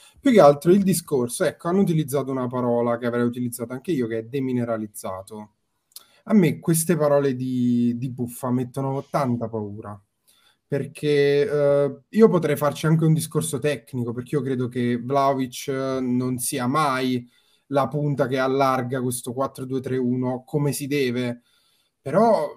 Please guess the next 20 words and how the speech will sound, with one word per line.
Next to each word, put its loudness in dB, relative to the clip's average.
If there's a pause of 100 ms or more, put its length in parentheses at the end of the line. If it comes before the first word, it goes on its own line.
(400)
porca -2
miseria, 4
si, 2
si -2
è 0
fa-, 0
si -2
è 0
pontificato 0
su -2
Danilo 4
e 0
mi 4
è 4
sembrato 2
veramente 0
uno 2
di 0
quelli -4
lì, -2